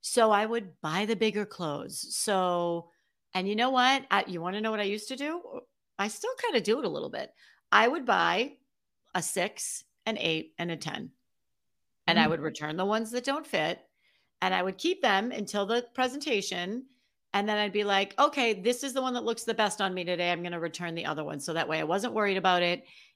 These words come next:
Speaker 1: I didn't care what the size was. It was really which looks the best,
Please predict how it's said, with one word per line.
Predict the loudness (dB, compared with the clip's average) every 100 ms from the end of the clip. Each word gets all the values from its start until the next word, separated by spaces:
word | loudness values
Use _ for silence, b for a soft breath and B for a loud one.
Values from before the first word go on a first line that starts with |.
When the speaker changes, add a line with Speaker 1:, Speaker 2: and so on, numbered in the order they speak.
| -2
Speaker 1:
I | 0
didn't | 2 2
care | 2
what | 2
the | 0
size | 4 4 4 2
was. | 0 0
It | -6
was | -4
really | -2 0 0
which | -2 0 0 0 -2 -4 _ -4
looks | -2 -2 -8 -12 _ _
the | -6 -2
best, | 0 -2 -4 -8 -12